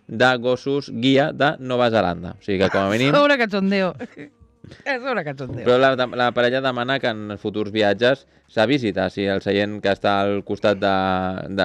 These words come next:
Speaker 1: est-, si estan al costat d'un animal, si ens hi toca aquest seient al costat d'un animal.
Speaker 2: Bé, a aquesta gent no els agrada gaire els animals, jo crec.
Speaker 1: No, no, perquè, a més, diu, a, a, o sigui, amb una frase que diuen ells, diu, «Espero veure un bebè, espero veure nens petits, però no, ma-, no espero veure un gos.»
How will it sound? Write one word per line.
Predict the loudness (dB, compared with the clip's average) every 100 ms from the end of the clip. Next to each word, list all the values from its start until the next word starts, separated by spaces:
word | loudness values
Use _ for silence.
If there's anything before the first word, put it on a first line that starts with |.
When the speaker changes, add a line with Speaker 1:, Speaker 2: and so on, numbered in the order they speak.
| 0
Speaker 1:
est-, | -2 -6 -4
si | -4
estan | 0 0
al | 0
costat | 0 -2 0
d'un | -2
animal, | -2 -2 -2 -2
si | -6
ens | -4
hi |
toca | -2 -2
aquest | -2 -2
seient | 0 0
al | -2
costat | 0 2
d'un | 4
animal. | 2 2 -2 -2
Speaker 2:
Bé, |
a | -4
aquesta | -2 -2 0
gent | 2 2 2 2 0 0
no | 0 0 0 0
els |
agrada | 0 0 0
gaire | 0 0
els | 0
animals, | -2 0 -2 -4 -6
jo | -8
crec. | -8 -8 -12 -20 _
Speaker 1:
No, | -8 -2 2
no, | 4 6
perquè, | 4 4 0
a | 0
més, | 0 2
diu, | 2 0
a, | -4 -4 -6
a, | -4 -4 -2
o |
sigui, | 0 2
amb | 4
una | 2
frase | 2 2 2
que | 2
diuen | 4 2
ells, | 2
diu, | 0 0 -2
«Espero | 0 2 4
veure | 4 4 2 0
un | -2
bebè, | 2 2 2 -2
espero | -2 2
veure | 4 4 2 0
nens | -2 0
petits, | 0 0 -2
però | -2 0
no, | 0
ma-, | -4 -2 -2
no | 0 -2
espero | 2 4
veure | 4 4 2
un | -2
gos.» | -8 -10